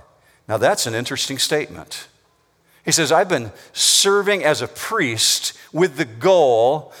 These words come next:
of advancing the gospel." Now, what's remarkable to me about that is Paul didn't inherit a priestly office. Remember, he's Jewish. He knows what priests are. Priests are the ones that bring the sacrifices to God.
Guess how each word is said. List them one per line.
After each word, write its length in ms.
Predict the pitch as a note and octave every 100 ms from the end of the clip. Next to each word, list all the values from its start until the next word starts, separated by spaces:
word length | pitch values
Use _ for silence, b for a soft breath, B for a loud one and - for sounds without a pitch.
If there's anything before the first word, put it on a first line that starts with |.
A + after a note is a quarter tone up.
| B
of 140 | D3+
advancing 640 | D3+ B2 F3 F#3+ - F3+
the 100 | E3
gospel." 440 | E3 F#3+ F#3+ - C#3
Now, 100 | C#3+
what's 160 | F3
remarkable 500 | E3 D#3 E3+ G3+ G3+
to 100 | G3+
me 100 | G3+
about 240 | G3+ G3 G3+
that 280 | G#3 A3 - B B
is 160 | F3 - - _ -
Paul 340 | F#3 A3+ C#4
didn't 280 | G3 F#3+ D#3
inherit 420 | C#3+ C#3 C#3+ C3
a 40 |
priestly 460 | A#2+ - D3 - C3
office. 420 | B2+ C#3 F#3+ -
Remember, 260 | E3+ F3 F#3
he's 180 | E3+ B2+
Jewish. 540 | E3+ G#3 - - - - b b b b b b
He 160 | D#3+
knows 240 | A#3 A#3+ D#3+
what 180 | C3 -
priests 340 | E3 D3 -
are. 200 | D#3 F3+
Priests 380 | - F3+ F#3 -
are 60 |
the 80 | F3
ones 200 | E3 F#3
that 100 | F#3
bring 200 | A2+ F#3
the 60 | F3+
sacrifices 800 | - F3+ - F#3+ D3 C#3+ - -
to 80 | D3+
God. 460 | E3+ - E2+ F#2